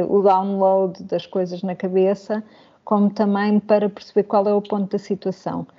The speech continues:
E sim, é, é, é muito por aí que eu, que eu vejo. Por exemplo, eh, eu sabia que, eh, portanto,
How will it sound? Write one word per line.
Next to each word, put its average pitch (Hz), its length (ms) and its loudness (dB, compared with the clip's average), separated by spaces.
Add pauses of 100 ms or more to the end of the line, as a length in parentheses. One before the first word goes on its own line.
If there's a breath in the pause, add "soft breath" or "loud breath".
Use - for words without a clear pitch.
(440 soft breath)
E 220 100 6
sim, 196 380 2
é, 170 400 0
é, 156 320 0
é 202 40 4
muito 202 440 2
por 208 200 0
aí 202 380 0
que 214 120 0
eu, 190 440 2
que - 80 -8
eu 202 80 2
vejo. 202 380 0
Por 170 100 -10
exemplo, 185 540 -6 (480 soft breath)
eh, 180 220 -4
eu 185 180 2
sabia 214 600 2
que, 220 460 0 (1000)
eh, 170 100 -4
portanto, - 540 -2